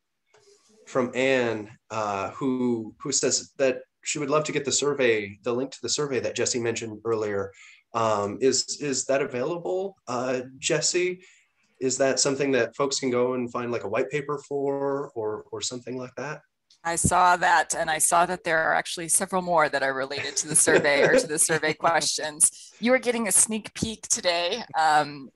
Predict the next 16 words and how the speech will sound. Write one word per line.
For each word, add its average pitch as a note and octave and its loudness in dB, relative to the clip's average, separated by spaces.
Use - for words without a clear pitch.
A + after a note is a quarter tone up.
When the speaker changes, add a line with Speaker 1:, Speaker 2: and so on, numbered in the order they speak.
Speaker 2:
we F3 -4
are D#3+ 6
writing G3 2
the F3+ -4
report D#3+ 0
right D3+ -2
now, A#2+ -6
so D#3 0
we D3+ -6
do D#3+ -4
expect - -2
to E3 -4
have D#3 -4
it D3+ -4
available D3+ 0
in, D3 -8